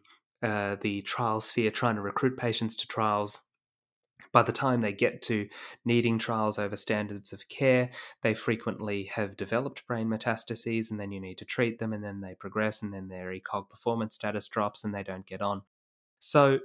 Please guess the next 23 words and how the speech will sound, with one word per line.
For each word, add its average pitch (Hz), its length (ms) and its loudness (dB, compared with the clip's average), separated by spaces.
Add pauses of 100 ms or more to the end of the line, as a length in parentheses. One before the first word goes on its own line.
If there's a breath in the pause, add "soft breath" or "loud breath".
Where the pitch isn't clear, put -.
it 143 120 4
is 131 520 6 (360)
a 117 400 6 (100)
major 120 800 2 (360)
area 113 440 4
of 101 180 -4
need. 98 420 -8 (800 soft breath)
The 131 60 4
median 143 400 4
survival 117 640 4
is 110 540 2 (400)
very 113 680 2 (580)
wide-ranging, 117 880 2
and 107 120 0
I 104 60 0
guess 104 220 -2
it 98 140 -4
depends 104 420 -4
on 98 200 -2
the 95 240 -6
subtype - 560 -2
of - 180 -12
tumour, 139 480 4